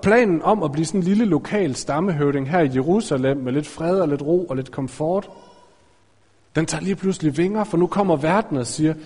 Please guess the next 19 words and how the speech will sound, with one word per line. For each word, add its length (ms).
"Vi 80
vil 140
også 340
have 140
det 140
der." 180
Grækerne, 360
de 60
kommer 240
over 80
fra 140
den 100
anden 180
side 200
af 60
Middelhavet. 720
Så, 200
så 180
projekt 640